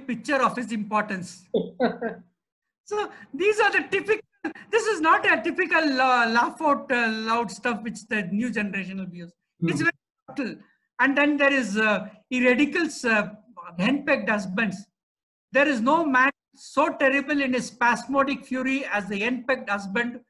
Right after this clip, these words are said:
Speaker 1: during his short spasms of revolt.
Speaker 2: <laughs>
Speaker 1: Waddington recognized that no matter how complete our control was normally,
Speaker 2: Hmm.
Speaker 1: he edged one, having one of these spells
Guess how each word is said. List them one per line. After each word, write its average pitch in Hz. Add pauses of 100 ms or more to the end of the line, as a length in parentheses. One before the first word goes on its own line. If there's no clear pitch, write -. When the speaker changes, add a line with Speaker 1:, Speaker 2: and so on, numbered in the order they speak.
(260)
Speaker 1:
during 247
his -
short 254
spasms 226
of 208
revolt. 180 (580)
Speaker 2:
<laughs> - (200)
Speaker 1:
Waddington 285 (240)
recognized 240
that 240
no 240
matter 269 (320)
how 254 (160)
complete 262
our 202 (120)
control 254
was 220
normally, 202 (380)
Speaker 2:
Hmm. 175 (680)
Speaker 1:
he 262
edged 214 (200)
one, 254 (200)
having 240
one 262
of 262
these 262
spells -